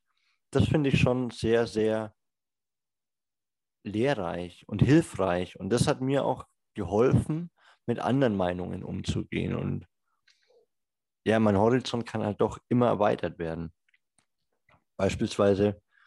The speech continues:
finde ich's immer noch, also wir sind ja mindestens eine Podcast-Folge, wollen wir uns in Zukunft ja noch mit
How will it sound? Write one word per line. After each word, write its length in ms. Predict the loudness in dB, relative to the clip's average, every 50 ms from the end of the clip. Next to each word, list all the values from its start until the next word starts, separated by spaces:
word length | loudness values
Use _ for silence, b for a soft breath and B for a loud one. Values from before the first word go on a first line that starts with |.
| b b _ _ -4
finde 220 | -2 0 0 0
ich's 100 | -2 -2
immer 200 | -2 0 2 2 2
noch, 180 | 2 0 0
also 340 | -4 -4 -4 -4 -4 -6 -8 _ _ _ _ _ _ _
wir 140 | -4 -4 0
sind 200 | 2 2 4 6
ja 300 | 6 6 4 2 0 -4 _ _ _ _ _ _ _ _ _ _ _ _ _ _ _ _ _
mindestens 640 | -2 2 4 4 6 6 6 4 2 2 -2 -2 -2
eine 240 | 0 0 0 0 0
Podcast-Folge, 1500 | 0 0 -2 -2 -4 -6 -4 -4 -4 -4 -6 -10 -12 -14 -14 -14 -14 -14 -16 -18 -6 -2 2 4 4 4 4 4 4
wollen 240 | 4 2 2 2 2
wir 80 | 0 0
uns 200 | -2 -4 -6 -12
in 80 | -10
Zukunft 400 | -8 -6 -4 -2 -2 -4 -2 0
ja 100 | 2 2
noch 240 | 4 2 0 0 0
mit 200 | -2 -4 -4 -4